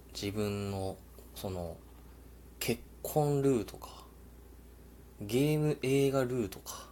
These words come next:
に分かれる準備段階だったんですけど、今はもう、なんて言うんだろう、もう制限時間がなくなってきて、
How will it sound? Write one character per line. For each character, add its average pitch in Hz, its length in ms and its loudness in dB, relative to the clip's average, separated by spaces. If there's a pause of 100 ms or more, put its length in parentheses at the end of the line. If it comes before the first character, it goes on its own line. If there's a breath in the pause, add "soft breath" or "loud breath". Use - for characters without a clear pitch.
に 95 260 -4
分 92 140 -2
か - 180 4
れ 135 360 6 (1080)
る 98 400 -2 (280)
準 151 300 4
備 196 140 4
段 190 200 2
階 87 140 0
だ 82 80 -2
っ - 60 -10
た - 100 -10
ん 78 40 -6
で - 60 -10
す - 60 -14
け - 60 -8
ど、 143 80 -6
今 185 300 2
は 92 160 4
も 87 420 -4 (1080)
う、 - 20 -10
な 95 60 -10
ん 92 40 -10
て 92 140 -10
言 92 40 -6
う - 20 -6
ん 80 40 -6
だ 78 60 -8
ろ - 100 -10
う、 - 80 -14
も - 60 -14
う - 40 -16 (180)
制 135 400 4
限 147 220 2
時 139 140 0
間 90 200 0
が 85 80 -4
な 85 120 -4
く - 120 -6
な 95 100 0
っ 92 40 -12
て - 140 -6
き - 80 -10
て、 - 140 -10